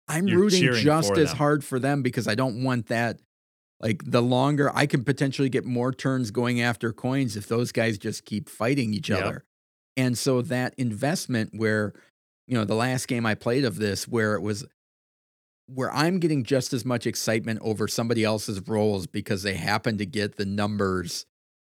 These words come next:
Speaker 1: that they wanted and, and to beat somebody. At the same time,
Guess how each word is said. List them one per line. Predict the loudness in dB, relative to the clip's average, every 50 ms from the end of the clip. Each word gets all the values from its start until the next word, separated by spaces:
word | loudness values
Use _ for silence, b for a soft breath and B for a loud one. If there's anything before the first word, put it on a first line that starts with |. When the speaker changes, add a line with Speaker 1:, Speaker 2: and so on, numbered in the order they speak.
| _ -2
Speaker 1:
that | -2 0 0
they | 0 0 0
wanted | 0 0 -2 0 0 0 0 0 -2 -2 -4 -8 -12 _ _ _ _ _ _ _ _ _ _
and, | -2 -2 -2 -2 -2
and | -2 -2 -2 -4 -6 -6 -4
to | -4 -4
beat | -2 0 0 0 0 -2
somebody. | -2 -2 0 0 0 0 0 0 -2 -4 -4
At | -6 -8
the | -6 -6
same | -4 -2 0 0 -2 -2
time, | 0 0 2 2 2 0 -2 -4